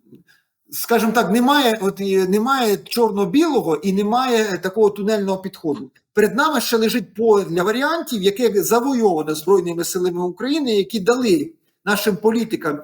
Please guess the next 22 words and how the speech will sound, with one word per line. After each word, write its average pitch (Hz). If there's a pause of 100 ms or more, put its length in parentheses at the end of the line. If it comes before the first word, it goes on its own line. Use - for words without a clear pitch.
і 226
п-, -
хорошу 208
платформу 277
для 208
перемовин, 180 (240)
а 170
головне, 233
що -
виграли 208
час 185 (300)
для 180
того, 226
щоб 165
вести, 196
ось 156
вести 175
ці -
перемовини. 214 (420)
Е, 170
і, 277
е, 180